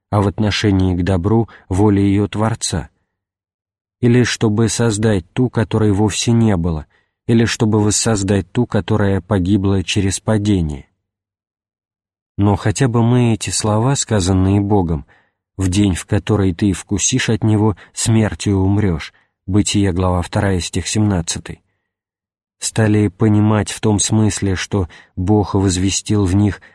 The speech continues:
об этой одной смерти, как бы сказав: «В тот день, в который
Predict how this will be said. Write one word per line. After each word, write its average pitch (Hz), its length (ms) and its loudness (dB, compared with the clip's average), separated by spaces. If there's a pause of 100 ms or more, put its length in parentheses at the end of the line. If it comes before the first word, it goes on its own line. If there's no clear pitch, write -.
(100)
об 95 200 0
этой 101 320 0
одной 98 320 0
смерти, 120 640 -2 (380)
как 101 180 -2
бы 98 140 0
сказав: 98 580 -2 (560)
«В - 100 -16
тот 98 240 -2
день, 98 300 2
в - 100 -12
который 101 540 0